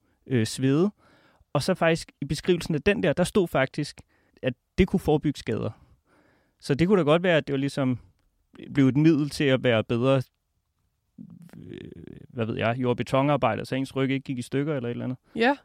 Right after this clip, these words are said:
Speaker 1: Øh,
Speaker 2: Okay, det lyder ret
Speaker 1: eller
Speaker 2: nice.
Speaker 1: hvis man bare gerne ville spille fodbold, så
Speaker 2: Ja, ja.
Speaker 1: fik man ikke skader eller sådan noget. Det,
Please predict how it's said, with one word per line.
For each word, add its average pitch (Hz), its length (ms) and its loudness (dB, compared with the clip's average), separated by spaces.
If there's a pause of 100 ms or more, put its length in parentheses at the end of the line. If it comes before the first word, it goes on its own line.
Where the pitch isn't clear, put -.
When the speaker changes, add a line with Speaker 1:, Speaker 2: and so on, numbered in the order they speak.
(140)
Speaker 1:
Øh, 127 560 4
Speaker 2:
Okay, 101 100 0
det 196 80 2
lyder 196 160 -4
ret 143 80 0
Speaker 1:
eller 143 120 6
Speaker 2:
nice. 135 40 0
Speaker 1:
hvis 135 140 0
man 131 200 2
bare 117 200 2 (160)
gerne 135 140 2
ville 143 100 0
spille 131 200 -2
fodbold, 143 380 -2
så 135 160 -6
Speaker 2:
Ja, 294 60 -2
ja. 311 180 -4
Speaker 1:
fik - 120 -8
man 127 60 -2
ikke 135 120 -4
skader 135 320 -2
eller 110 120 -4
sådan 107 120 -6
noget. 104 140 -4
Det, 160 180 4